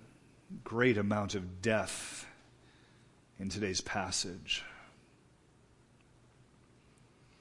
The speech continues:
Death is a very sobering reality for us.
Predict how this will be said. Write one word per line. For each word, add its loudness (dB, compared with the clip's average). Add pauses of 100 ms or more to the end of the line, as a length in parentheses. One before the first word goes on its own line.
(1040)
Death 8
is 2
a -2
very 6
sobering 6
reality 0
for -6
us. -4